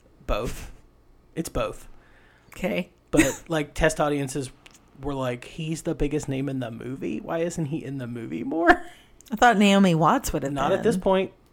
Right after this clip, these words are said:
Speaker 2: I thought this, she was following this up. This is right after Mulholland Drive.
Speaker 1: Okay, here's the thing about Mulholland Drive you gotta understand. Mulholland
Speaker 2: I've
Speaker 1: Drive
Speaker 2: gotta understand it.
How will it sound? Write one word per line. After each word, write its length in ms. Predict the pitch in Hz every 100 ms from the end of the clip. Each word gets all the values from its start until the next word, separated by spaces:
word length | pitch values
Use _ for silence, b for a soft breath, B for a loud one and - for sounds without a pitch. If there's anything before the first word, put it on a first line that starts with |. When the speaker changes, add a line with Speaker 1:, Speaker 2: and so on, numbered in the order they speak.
| -
Speaker 2:
I 40 |
thought 120 | 196 220
this, 160 | 214
she 160 | - 220
was 160 | 196 -
following 400 | - 185 190 185
this 140 | 180
up. 200 | 196 - - - -
This 160 | 208 185
is 120 | 175
right 180 | 170 175
after 180 | 175 175
Mulholland 460 | 165 165 165 170
Drive. 420 | - - 214 - -
Speaker 1:
Okay, 300 | - 156 120
here's 140 | - 170
the 60 |
thing 100 | 202
about 180 | 190 175
Mulholland 300 | 147 139 135
Drive 140 | 123 113
you 60 | -
gotta 160 | 104
understand. 480 | 101 - - - - b b b b
Mulholland 360 | 131 151 254 269
Speaker 2:
I've 60 |
Speaker 1:
Drive 180 | 202 165
Speaker 2:
gotta 100 | 180
understand 480 | 185 170 165 170 160
it. 80 | -